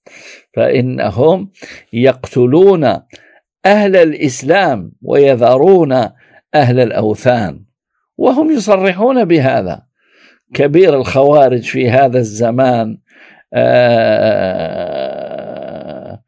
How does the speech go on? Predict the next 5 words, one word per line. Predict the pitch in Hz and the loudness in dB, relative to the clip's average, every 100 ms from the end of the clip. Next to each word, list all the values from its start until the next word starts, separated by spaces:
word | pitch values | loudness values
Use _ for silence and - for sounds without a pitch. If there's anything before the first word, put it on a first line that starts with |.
| _ _ _ - | _ _ _ -8
آه، | 113 110 | -4 -4
خليفة | 95 147 151 175 135 143 131 | -2 0 4 4 4 0 0
الدواعش، | 135 110 127 147 156 117 107 147 - - _ _ _ _ - | -4 2 4 6 4 2 -2 -4 -6 -18 _ _ _ _ -4
آه، | 120 127 | 0 0
قال | 120 175 185 208 190 | 0 0 2 2 0